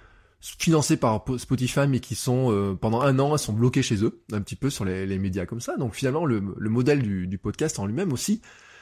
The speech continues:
euh, on a une richesse, hein, c'est ce flux R S S qui est distribuable partout, mais on sent quand même qu'il est attaqué, euh, dans pas mal d'endroits, hein, et, euh, ça pose aussi, euh, quelques questions sur, euh, ben, est-ce qu'on arrivera encore à se développer si facilement que ça ? Je sais pas, toi,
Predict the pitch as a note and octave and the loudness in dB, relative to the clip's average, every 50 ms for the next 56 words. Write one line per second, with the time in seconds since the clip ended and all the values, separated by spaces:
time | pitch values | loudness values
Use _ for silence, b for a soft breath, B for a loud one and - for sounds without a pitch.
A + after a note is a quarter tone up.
0 | B B B - - G#2+ G#2+ A2 G#2+ G#2 G#2 G#2+ G#2 G2+ G2 G2 G2 G2 G2 G2 | B B B -4 0 2 2 2 2 2 0 -2 -2 -2 -4 -4 -6 -6 -8 -8
1 | G2+ - - - A#2+ B2+ D3+ F#3 F3 E3 D#3 E3 - - F3+ G3 F#3+ - D3 C#3+ | -10 -8 -4 0 2 4 4 4 6 6 4 4 4 4 4 4 4 2 0 0
2 | D3+ - A#2+ - - - C3 A#2 A2 G#2 A2+ - - D#3+ E3+ D#3 - - G#2 G#2+ | -2 -2 -4 -6 -4 -2 0 0 2 2 0 0 0 0 0 0 -2 -2 -2 -2
3 | G#2+ - - A#2+ A2 A2+ A#2 B2 A2 G2+ - A#2+ G#2 - - - F3 F#3 E3 C3+ | -2 -2 -2 0 2 2 2 2 0 0 -2 -4 -6 -4 -4 -2 0 0 2 2
4 | A2+ G#2 G#2+ A#2+ - - G3+ G3 - F3+ F#3 G#3+ - - B2+ A2+ A2 G#2+ - A#2+ | 2 0 0 -2 -2 -2 -2 -2 0 0 0 0 -2 0 0 0 2 2 0 0
5 | A2+ - - E3 E3+ D#3+ C3+ G#2 G2 F#2+ F#2 - - - - _ - - - D3 | 0 2 4 6 6 6 4 2 0 -2 -4 -4 -6 -10 -12 _ -18 -6 -4 -2
6 | D3 D3 D#3 D3+ C#3 D3 D3+ D#3 D#3 F#3 F#3 E3 D3 D3+ D#3 C#3+ A#2 G#2 G#2 G#2 | 0 0 0 0 0 0 0 0 0 0 2 2 0 0 0 0 0 0 0 -2
7 | G2 F#2 F#2 G2 G2+ F#2+ F#2 F#2+ F#2+ F#2+ F#2+ G2 - - G2+ - C#3+ D3 C3+ A#2+ | -2 -2 -4 -4 -6 -6 -6 -6 -6 -6 -8 -8 -6 -6 -4 -2 0 0 0 -2
8 | - - E3+ F3 F3 B B B B B B B B - - G#2+ - - - - | -2 -2 -2 -4 -4 B B B B B B B B -20 -20 -20 -20 -10 -4 -2
9 | B2+ G#2+ - C3+ - C#3 B2 - - - E3+ F3+ F#3 F#3 F3 - - C3+ B2 A#2+ | 0 0 0 0 0 0 0 0 0 0 2 2 2 2 0 0 -2 -2 0 2
10 | A#2+ G#2+ G#2+ G#2 G2 F2+ G2+ G2 G2+ G#2+ G#2 G2+ G2 F#2+ F#2+ - - - B2+ - | 2 2 2 0 0 -2 -2 -2 -2 -2 -2 -2 -4 -4 -6 -8 -8 -6 -6 -4
11 | - D3 C3+ A#2+ G#2+ A#2 A#2+ D#3 E3 D3+ - D3 C3 A#2 G2 G#2+ G2+ G#2 G#2+ - | -2 0 0 2 2 0 0 0 0 0 0 0 0 2 2 0 0 0 0 -2
12 | D3 D3 - - - - A2+ - - A2 G2+ G2+ G2+ - - F3+ F3 - - - | -2 -2 -4 -4 -6 -6 -6 -6 -4 -4 -4 -4 -4 -4 -4 -4 -4 -4 -4 -6
13 | D4+ D#4 - G#3+ E3 - - | -4 -2 -2 -2 -2 -2 -8